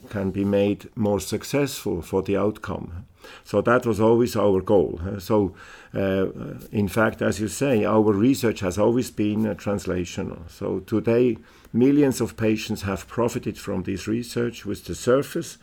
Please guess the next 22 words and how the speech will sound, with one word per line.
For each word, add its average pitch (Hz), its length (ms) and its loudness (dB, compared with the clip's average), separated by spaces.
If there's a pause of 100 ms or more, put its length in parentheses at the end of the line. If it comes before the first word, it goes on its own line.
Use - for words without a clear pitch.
(280)
and 107 240 2
with 101 240 -4
G 98 180 -2
B 92 140 -4
R. 82 200 -4
And 90 120 -4
that's 101 280 -2
why, 95 360 0 (500)
uh, 90 340 -2
many 110 360 2
of 98 140 0
my, 98 340 0
our 104 240 4
papers, 101 600 -2
you 85 100 -4
see, 95 440 -6
uh, 90 260 -2
are 90 220 -2
in 90 120 0
the 90 120 -4
top, 101 380 -2
top 95 380 -4